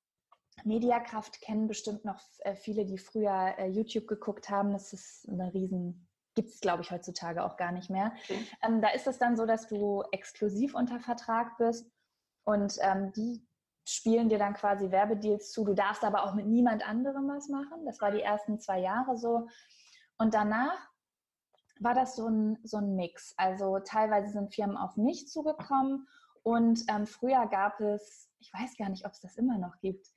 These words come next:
Speaker 1: wie so Plattformen. Also da konntest du dich anmelden, zum Beispiel als YouTuber.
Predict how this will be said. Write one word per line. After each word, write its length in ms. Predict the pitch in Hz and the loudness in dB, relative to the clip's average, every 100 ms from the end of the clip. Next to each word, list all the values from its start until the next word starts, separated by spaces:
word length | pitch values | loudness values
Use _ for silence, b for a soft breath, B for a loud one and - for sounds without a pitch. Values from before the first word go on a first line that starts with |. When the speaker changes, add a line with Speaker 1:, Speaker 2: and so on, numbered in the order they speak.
| b b b _ _ | b b b _ _
Speaker 1:
wie 260 | 196 277 269 | 0 0 2
so 460 | 240 233 240 240 _ _ _ | 2 2 0 -4 _ _ _
Plattformen. 1080 | - 226 269 - - 175 170 165 165 165 170 | 0 0 0 -4 -6 -2 0 0 -4 -8 -6
Also 160 | 185 185 | -2 0
da 100 | 185 | 0
konntest 340 | 220 208 226 | 0 -2 -2
du 40 | 190 | -4
dich 240 | 190 - | -4 -6
anmelden, 600 | 180 220 277 302 330 392 | -2 0 2 0 0 -6
zum 160 | - 208 | 0 2
Beispiel 260 | 190 - | 2 0
als 200 | 196 - 220 | -4 -2 0
YouTuber. 560 | 269 - 277 262 262 | 0 0 2 4 2